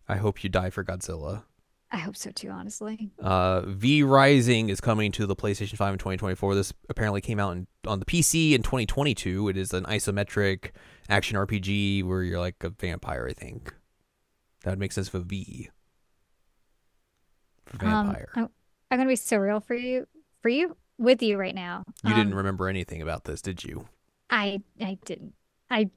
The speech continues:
Speaker 2: I forgot that this even existed until you said the name.
Speaker 1: There you go.
Speaker 2: And
Speaker 1: Uh,
Speaker 2: I literally watched this today. <laughs>
Speaker 1: Well, now it's time to get into the Silent Hill block.
Speaker 2: Woo!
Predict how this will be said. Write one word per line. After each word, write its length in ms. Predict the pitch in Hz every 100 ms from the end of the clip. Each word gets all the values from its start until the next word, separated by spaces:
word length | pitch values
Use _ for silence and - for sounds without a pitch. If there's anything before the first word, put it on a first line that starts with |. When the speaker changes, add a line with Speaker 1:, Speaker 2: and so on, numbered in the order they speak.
| -
Speaker 2:
I 160 | 226 226
forgot 400 | - 214 214 214
that 140 | 214
this 180 | 214 202
even 300 | 214 202 185
existed 760 | 202 - 233 - 277 277 262
until 520 | - 220 214 - 220 208
you 260 | 196 196
said 240 | 190 202 196
the 80 |
name. 280 | 185 - 185 _ _
Speaker 1:
There 80 | 95
you 60 | -
go. 160 | - - - - - _ -
Speaker 2:
And 320 | 107 110 226
Speaker 1:
Uh, 40 | 233
Speaker 2:
I 100 | 226
literally 500 | 220 269 262 247 240
watched 320 | 240 226 -
this 300 | 226 - -
today. 420 | - 202 - 175 -
<laughs> 760 | 254 - - 320 - - -
Speaker 1:
Well, 140 | - 202
now 180 | 165
it's 120 | 160 -
time 160 | 156
to 80 | 143
get 120 | 143
into 160 | 147 135
the 100 | 123
Silent 320 | 131 135 113
Hill 140 | 127 110
block. 480 | 101 101 113 - - - _ _ _ _
Speaker 2:
Woo! 640 | 294 523 523 480 403 277